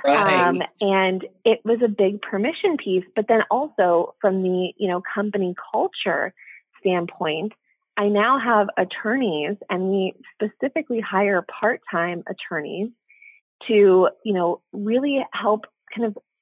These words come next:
Speaker 2: bridge that gap that I feel like is still so present in the traditional, like, legal industry, where you almost ha-, you're, you're almost forced to choose. You're forced to choose between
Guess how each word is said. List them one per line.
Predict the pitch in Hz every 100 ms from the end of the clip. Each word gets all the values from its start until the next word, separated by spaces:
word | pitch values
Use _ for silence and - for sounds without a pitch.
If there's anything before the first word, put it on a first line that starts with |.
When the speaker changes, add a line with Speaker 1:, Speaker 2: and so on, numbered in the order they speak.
| -
Speaker 2:
bridge | 202 208 233 233
that | 214 131 190
gap | 165 220 233 -
that | 202
I | 190 196
feel | 190
like | 180 185
is | 185 -
still | 208 214
so | 196 175
present | - 175 185 165 - _ - - _ -
in | 202 190 175 180 _ _ -
the |
traditional, | 190 208 180 170 - 190 165 160
like, | 156 156 -
legal | - 180 196 180 170 -
industry, | 214 294 269 - - 127 104 190 208 _ _ _
where | - 208 196 202 196 190 - _ _
you | 220 220
almost | 220 285 311
ha-, | - -
you're, | 233 240
you're | - 226
almost | 254 285 -
forced | 247 247 -
to | 190 -
choose. | 202 151 - - _ _ - _ -
You're | 196 202
forced | 247 240 254 -
to |
choose | 226 240 220 208 202
between | 202 - 214 190 180 185